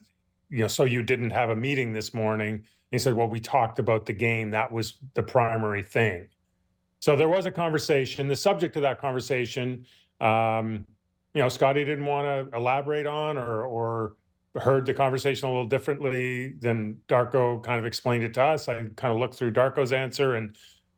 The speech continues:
you know, maybe we overinterpreted how significant or, significant or, um,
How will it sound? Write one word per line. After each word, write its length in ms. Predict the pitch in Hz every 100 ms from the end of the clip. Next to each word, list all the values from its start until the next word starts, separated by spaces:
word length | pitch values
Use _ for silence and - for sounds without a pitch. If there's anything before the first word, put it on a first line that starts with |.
| _ _ _
you 140 | 151 113
know, 380 | 113 107 113 156
maybe 800 | 110 110 120 139 147 139 135 127
we 320 | 117 123 131
overinterpreted 1400 | 127 131 123 127 127 127 120 104 135 139 147 151 147 139 - -
how 440 | 117 113 117 113
significant 760 | 107 135 107 123 139 127 117 110
or, 260 | 110 117
significant 640 | 131 139 110 123 131 123 123
or, 520 | 123 117 113 104 98 _ _ _ _ _ - -
um, 600 | 127 110 110 110 104 92